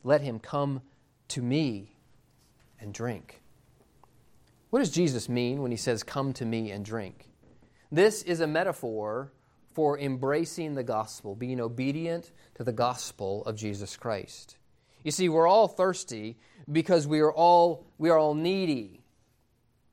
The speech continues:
We need something that we cannot provide ourselves. And the reason for that is because we are separated from God by our sin.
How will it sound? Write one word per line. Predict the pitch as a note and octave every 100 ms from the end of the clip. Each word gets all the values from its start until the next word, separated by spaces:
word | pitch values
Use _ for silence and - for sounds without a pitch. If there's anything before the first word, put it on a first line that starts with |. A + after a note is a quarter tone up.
| _ _
We | C3 C3+
need | C#3+ E3 D3
something | D#3 C#3 B2+ A#2
that | A2+
we | C3
cannot | C3+ A#2+ G2+
provide | A2+ G#2+ G2+
ourselves. | G2 - E2 D#2+ - - - - _ _ _ _ _ _
And | C3
the | B2+
reason | E3+ G#3+ G3+
for | D3+ C3+
that | A2+ A#2
is | B2+
because | B2 B2+
we | B2+ C3
are |
separated | - - F3 D#3 C3+ B2+
from | C3 A#2
God | A#2+ C#3+ G2 - _ _ _ _ _ _ _ _ _ _ _ _ _ -
by | B2+
our | A#2 A#2
sin. | - A2+ G#2+